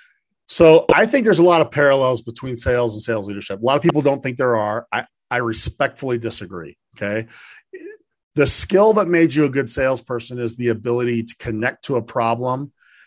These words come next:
have a conversation, and create a well-lit pathway to helping the customer solve that problem, in my opinion.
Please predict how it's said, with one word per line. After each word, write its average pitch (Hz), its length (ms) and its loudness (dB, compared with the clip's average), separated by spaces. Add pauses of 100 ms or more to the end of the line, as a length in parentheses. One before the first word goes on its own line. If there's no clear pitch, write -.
have 127 220 -2
a 123 60 -2
conversation, 120 960 -4
and 117 100 -10
create 120 300 -2
a 107 40 0
well-lit 120 560 -2
pathway 117 420 -6
to 110 80 -8
helping 113 300 -4
the 107 120 -8 (100)
customer 110 400 -6
solve 95 300 -8
that - 180 -10
problem, 82 400 -8 (160)
in 127 100 -10
my 120 160 -4
opinion. 92 380 -12